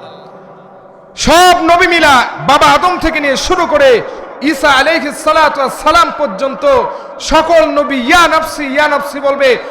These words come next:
আল্লাহর নূরের পায়া ধরে সবাই কান্না করতে থাকবে এবং আল্লাহকে খুশি করার জন্য চেষ্টা করবে। আর আল্লাহ আমার আপনার নবী মুহাম্মাদুর রাসূলুল্লাহ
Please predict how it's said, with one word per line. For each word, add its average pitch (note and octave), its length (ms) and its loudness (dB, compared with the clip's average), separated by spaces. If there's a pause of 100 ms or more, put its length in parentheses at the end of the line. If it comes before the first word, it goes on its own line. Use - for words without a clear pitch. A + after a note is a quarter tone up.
(140)
আল্লাহর C#4+ 460 2
নূরের D4+ 360 0
পায়া E4 360 4
ধরে B3+ 340 0 (240)
সবাই D4 420 2
কান্না E4 320 0
করতে C#4+ 300 -2
থাকবে C4 400 2 (220)
এবং B3+ 200 -2 (120)
আল্লাহকে D4 440 0
খুশি D4 360 -8
করার D#4 340 0
জন্য C4+ 280 -6
চেষ্টা C4 400 -8
করবে। A#3+ 380 -2 (320)
আর G#3+ 160 2
আল্লাহ A#3 560 0 (880)
আমার C#4+ 200 2
আপনার A#3+ 300 0
নবী A#3+ 280 -4
মুহাম্মাদুর A#3+ 680 -4
রাসূলুল্লাহ B3 760 -2